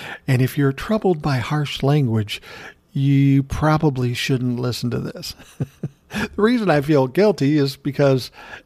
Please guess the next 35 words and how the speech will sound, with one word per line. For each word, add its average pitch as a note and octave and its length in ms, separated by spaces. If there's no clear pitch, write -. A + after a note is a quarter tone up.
he's F#3 440
doing D#3+ 260
it B2+ 80
for B2+ 160
me. C3 300
I'm F3+ 180
the D3+ 120
only C#3+ 240
one B2+ 260
that B2 120
might B2+ 280
say B2 160
a A2+ 80
swear B2 360
word. A2+ 300
He C#3 180
certainly B2 500
is A2 200
not. A#2+ 300
So - 120
I C#3+ 60
felt D3 260
guilty C#3 340
that A#2+ 160
he A#2+ 100
had A#2 220
to A2+ 80
do C3 280
that. B2 260
But C#3+ 160
I, G3 200
I F#3 140
credit G3 460
him D3+ 140
this. D3+ 440